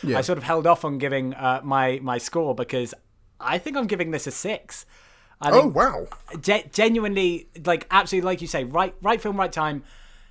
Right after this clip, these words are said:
Speaker 2: And, and so,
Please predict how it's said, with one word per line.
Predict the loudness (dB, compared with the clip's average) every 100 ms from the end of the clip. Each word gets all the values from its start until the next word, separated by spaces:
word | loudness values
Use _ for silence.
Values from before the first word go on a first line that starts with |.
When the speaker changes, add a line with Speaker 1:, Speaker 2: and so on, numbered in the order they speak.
| -20 -8
Speaker 2:
And, | 0 0 0 -8 -10
and | -4 -4 -2 -4 -6 -10
so, | -14 -16 -10 -2 2 2 -2 -8